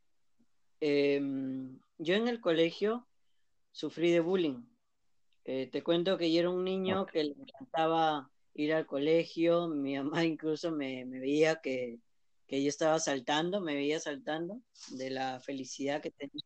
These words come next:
Speaker 2: <laughs>
Speaker 1: Y eso
Speaker 2: Sí.
Speaker 1: fue hasta cierto tiempo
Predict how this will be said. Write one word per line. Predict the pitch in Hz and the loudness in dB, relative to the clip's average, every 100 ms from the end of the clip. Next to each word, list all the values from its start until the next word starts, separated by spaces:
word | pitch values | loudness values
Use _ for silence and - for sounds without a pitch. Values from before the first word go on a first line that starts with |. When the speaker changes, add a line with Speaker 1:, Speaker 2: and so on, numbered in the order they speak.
| - - _ | -16 -20 _
Speaker 2:
<laughs> | 156 - 147 143 110 - | -6 -2 2 4 2 -2
Speaker 1:
Y | 151 156 151 147 143 143 135 135 _ _ _ _ _ _ _ _ _ _ _ _ _ | 0 2 4 2 0 -2 -6 -12 _ _ _ _ _ _ _ _ _ _ _ _ _
eso | 180 190 | 0 6
Speaker 2:
Sí. | 247 | 6
Speaker 1:
fue | 247 247 | 8 2
hasta | 262 202 | 2 -2
cierto | - 202 196 208 208 | 0 -2 0 -4 -2
tiempo | 202 202 196 202 214 339 | 0 0 0 -2 -2 -4